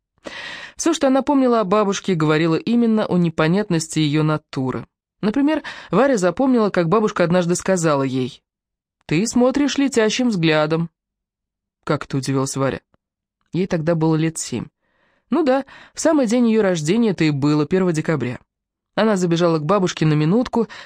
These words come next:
принесла испеченные мамой пирожки. Бабушка Ксения занята была обычным своим делом.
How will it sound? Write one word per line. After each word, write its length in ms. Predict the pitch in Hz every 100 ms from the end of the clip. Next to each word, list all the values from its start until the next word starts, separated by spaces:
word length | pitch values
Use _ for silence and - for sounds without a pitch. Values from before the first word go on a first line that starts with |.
| -
принесла 400 | 185 202 202 247
испеченные 480 | - 170 175 165
мамой 260 | 156 156 143
пирожки. 600 | 143 151 147 - 233 240 - _ _ _ _
Бабушка 420 | 160 147 135 139
Ксения 360 | 135 - 185 175
занята 380 | 147 147 139 156
была 280 | 143 147 - - -
обычным 600 | 147 131 151 185 185 175
своим 340 | - 151 151
делом. 400 | 135 131 131 131